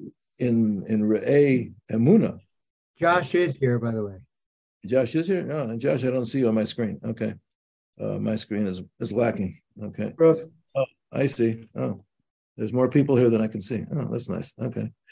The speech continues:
Speaker 1: Beseder
Speaker 2: Mm-hmm.
Speaker 1: Jeff. Um, uh, hi, Josh. So Josh reminded me that, uh, that in, uh, in Re'eh Emuna, um, Moshe talks about two levels of,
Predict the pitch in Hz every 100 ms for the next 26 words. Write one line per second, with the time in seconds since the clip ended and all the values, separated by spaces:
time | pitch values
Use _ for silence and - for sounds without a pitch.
0 | - _ - 143 127 95 95 - _ _
1 | _ - - - 110 110 101 - _ _
2 | _ _ _ _ 117 107 110 101 107 113
3 | 104 117 117 - 120 113 139 151 143 131
4 | 131 165 147 120 120 113 113 113 107 107
5 | 98 104 98 - - - 104 98 98 95
6 | 92 98 95 101 120 123 113 175 156 123
7 | - _ _ _ _ _ _ _ _ 107
8 | 101 104 104 98 - 117 131 127 120 143
9 | 143 - - 113 127 123 123 - _ -
10 | 196 170 143 139 131 120 - 110 110 95